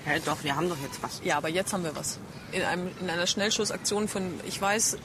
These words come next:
Speaker 2: ich hab das mal gesucht, ausnahmsweise, ähm, weil ich vorhin noch ein bisschen Zeit hatte.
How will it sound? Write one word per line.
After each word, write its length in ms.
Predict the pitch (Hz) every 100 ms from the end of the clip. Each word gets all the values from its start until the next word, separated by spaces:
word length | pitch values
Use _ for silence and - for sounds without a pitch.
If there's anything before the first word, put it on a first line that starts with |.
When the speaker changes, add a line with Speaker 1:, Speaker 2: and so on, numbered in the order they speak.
| - - 196 -
Speaker 2:
ich 140 | 208
hab 120 | 214
das 140 | - 202
mal 260 | 196 190
gesucht, 420 | 190 196 196 208 -
ausnahmsweise, 600 | 190 202 190 190 190 202 - - - - - - -
ähm, 500 | 185 180 175 175 180 -
weil 140 | 180
ich 100 | 185
vorhin 220 | - 190 185
noch 100 | 180
ein 80 |
bisschen 180 | 180 175
Zeit 220 | 175 202
hatte. 240 | 247 240